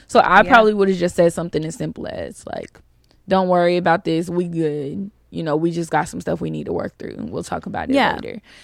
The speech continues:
Speaker 1: And that
Speaker 2: I
Speaker 1: would have
Speaker 2: think that's
Speaker 1: been
Speaker 2: perfect.
Speaker 1: Yeah. Leaving it simple enough for you to know that we addressed it enough, but we
Speaker 2: Mm-hmm.
Speaker 1: definitely need to talk about it. But I want you to not worry about this right now 'cause this is not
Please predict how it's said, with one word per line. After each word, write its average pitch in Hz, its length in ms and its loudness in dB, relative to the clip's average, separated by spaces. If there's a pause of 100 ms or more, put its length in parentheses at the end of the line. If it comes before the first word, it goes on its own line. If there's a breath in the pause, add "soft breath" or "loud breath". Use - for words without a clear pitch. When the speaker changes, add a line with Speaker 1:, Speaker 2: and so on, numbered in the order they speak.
(100)
Speaker 1:
And 196 160 -2
that 196 80 2
Speaker 2:
I 220 80 2
Speaker 1:
would 185 60 0
have 185 100 0
Speaker 2:
think 233 100 0
that's 180 220 -2
Speaker 1:
been 185 60 -10
Speaker 2:
perfect. - 580 -8 (460)
Speaker 1:
Yeah. 214 720 4 (460 soft breath)
Leaving 240 360 2
it 220 140 -4
simple 226 380 0
enough 196 340 0
for - 200 -4
you 202 160 -2
to 190 100 -4
know 185 160 2
that 180 180 2
we 190 200 2
addressed 180 420 0
it 185 120 2
enough, 170 600 0 (260 soft breath)
but 196 160 4
we 190 140 0
Speaker 2:
Mm-hmm. 180 60 -2
Speaker 1:
definitely 170 560 0
need 175 280 -6
to 175 80 -6
talk 165 280 0
about 180 320 -6
it. 190 80 -10
But 190 100 -2
I 180 60 -2
want 180 340 -10
you 202 60 -4
to 175 120 -6
not 165 240 -6
worry 175 320 -2
about 175 280 -4
this 170 180 -4
right 170 180 -8
now 170 200 -8
'cause 165 240 -2
this 165 360 -2
is 175 160 -6
not 170 300 -8